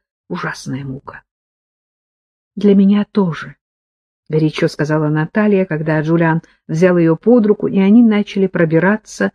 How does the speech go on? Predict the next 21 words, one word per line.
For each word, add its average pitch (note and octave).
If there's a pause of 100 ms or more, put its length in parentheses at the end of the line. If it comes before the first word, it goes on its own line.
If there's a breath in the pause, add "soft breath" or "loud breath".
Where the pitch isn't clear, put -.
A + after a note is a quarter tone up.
(240)
сквозь A#3+
толпу E3 (200)
на C3+
улицу. C#3 (1400)
«Есть A#3
известие E3+
от F3
Эдварда. C3+ (840 loud breath)
Он C#4
писал C#4+
тебе G#3+
после G#3+
того, G#3+ (180 loud breath)
как A3+
уехал G#3+
во A#3
Фландрию. D3+ (240 loud breath)
Эдвард B3
прислал C4
мне A#3+
открытку A#3